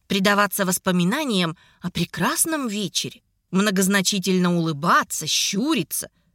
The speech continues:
Было, проходили. Фокин и так в её сторону не смотрит, а после подобных выходок Ходакова и вовсе отстраняется. «До завтра»,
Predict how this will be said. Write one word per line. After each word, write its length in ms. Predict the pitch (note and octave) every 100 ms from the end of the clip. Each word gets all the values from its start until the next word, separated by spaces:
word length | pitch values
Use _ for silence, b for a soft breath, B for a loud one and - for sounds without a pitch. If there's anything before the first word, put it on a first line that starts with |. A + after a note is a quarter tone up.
| _ _ -
Было, 360 | G4 F#4+ F3
проходили. 720 | - F#3 C4+ D4+ A3 D3+ B2+ - _ _
Фокин 360 | - F#4+ E4+ F4
и 80 | F4
так 260 | F#4 F4+
в 40 | B3+
её 160 | A#3+
сторону 400 | A3 A#3+ G3+ F3
не 120 | G3+
смотрит, 560 | A#3 B3 A3 E3+ C3+ _ _ _ -
а 100 | F3+
после 360 | - B3+ A3 G#3
подобных 540 | A3 G#3+ A#3+ G#3 F#3+
выходок 420 | G#3+ - G3 F3
Ходакова 680 | - F#3+ G3+ - F4 D#4 D3 - _ _ -
и 100 | F4+
вовсе 400 | G4 - G3+ F3+
отстраняется. 800 | - G#3 A3 G3 C#3 - - - _ _ _ _ -
«До 200 | F3 G3+
завтра», 520 | F3+ B3+ - -